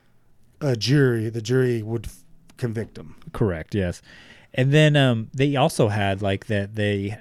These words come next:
Speaker 2: um, they interviewed a plumber who
Speaker 1: That's
Speaker 2: had done
Speaker 1: right.
Speaker 2: work on his house who said that, like, yeah, and this is disgusting, and my house even had it,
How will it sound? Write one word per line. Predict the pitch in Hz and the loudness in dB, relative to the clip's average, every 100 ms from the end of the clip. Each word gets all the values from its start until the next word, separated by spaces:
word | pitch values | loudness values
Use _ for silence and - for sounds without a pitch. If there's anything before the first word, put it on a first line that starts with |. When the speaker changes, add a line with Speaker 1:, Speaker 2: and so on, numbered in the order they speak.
| - | -8
Speaker 2:
um, | 107 101 92 98 - _ | -4 -4 -6 -10 -18 _
they | 117 | -6
interviewed | - 120 117 98 92 92 95 95 - _ _ 101 | -2 0 0 0 -2 0 -2 -4 -14 _ _ -6
a | 90 | -4
plumber | - - 185 143 92 87 - _ | -2 2 4 4 0 -4 -8 _
who | 127 | 4
Speaker 1:
That's | 113 | 4
Speaker 2:
had | 117 | 4
done | 110 101 | 2 2
Speaker 1:
right. | |
Speaker 2:
work | 104 139 135 110 - 117 | 6 8 8 4 -8 -2
on | 110 | 0
his | 104 - | 0 2
house | 139 120 113 | 2 2 0
who | - | -4
said | 110 120 110 | -2 0 0
that, | 107 | 0
like, | 104 101 131 | 0 -2 0
yeah, | 123 - - - | 0 0 -10 -4
and | 143 | 0
this | 254 | 0
is | 277 | 0
disgusting, | 156 - - 143 - 151 | -2 -2 0 0 2 4
and | 127 | 4
my | 117 | 4
house | 139 147 - | 4 2 2
even | 147 156 | 0 2
had | 143 151 165 | 2 4 4
it, | 180 | 2